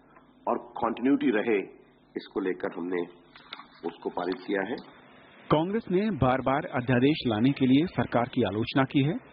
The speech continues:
Speaker 2: पार्टी के मुताबिक जब भूमि अधिग्रहण संशोधन बिल संसद की संयुक्त समिति के पास है, तो सरकार को इसे लाने की क्या जरूरत थी?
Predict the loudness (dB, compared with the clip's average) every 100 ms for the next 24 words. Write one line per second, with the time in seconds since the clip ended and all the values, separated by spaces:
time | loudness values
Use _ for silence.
0 | -20 0 0 0 -4 -2 0 0 0 0
1 | -2 0 0 2 2 2 0 -2 0 0
2 | 0 0 0 0 0 0 2 0 0 -10
3 | -20 -4 2 2 2 -6 -6 -4 2 4
4 | 2 -2 2 2 2 -2 2 2 2 -4
5 | -6 _ -6 -4 0 0 2 0 2 0
6 | 2 0 2 2 0 -4 0 0 0 0
7 | 0 -2 -8 -10 -10